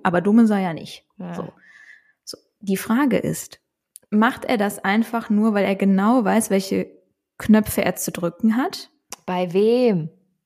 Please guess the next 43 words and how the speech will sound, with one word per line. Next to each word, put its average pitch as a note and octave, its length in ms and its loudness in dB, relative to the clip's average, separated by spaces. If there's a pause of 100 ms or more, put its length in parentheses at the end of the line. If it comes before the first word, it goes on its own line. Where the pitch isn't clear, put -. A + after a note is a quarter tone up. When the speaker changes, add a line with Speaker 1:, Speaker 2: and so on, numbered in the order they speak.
(840)
Speaker 1:
Bei G3+ 120 0
wem C4 120 6
er C4+ 80 6
die G3 80 4
Knöpfe G3 260 -2
drückt? B3+ 340 -4 (240)
Speaker 2:
Ja. F#3+ 160 -6 (260)
Speaker 1:
Ja, G#3 160 2
bei F#3+ 280 -2
allen. A#3 320 4
Das G3+ 100 -4
ganze G#3+ 220 0
Netz C4 240 0
ist - 100 -8
doch G3+ 80 -2
wieder G3 140 0
damit G3 240 0
voll. G3 360 -2 (1300)
Jeder A#3 240 6
berichtet A3 420 0
darüber, B3 800 4
jeder A#3 320 2
hat A3+ 120 -2
eine A3+ 100 4
Meinung, B3 580 4
wir G#3 300 2
auch. B3+ 380 2 (580)
Jetzt - 200 -2
berichten A#3 380 0
wir G#3 120 6
über G#3 100 4
Twitter, G3+ 320 0
sonst F3+ 220 -4
würden B3 160 0
wir E4 80 2
nicht E4 120 0
über G3 140 2
Twitter F#3+ 320 -4
berichten. G3 500 -8 (300)
Speaker 2:
Also, G#3 300 2 (120)
also G3+ 200 -2 (120)
ich, - 220 -10 (100)
äh, - 80 -6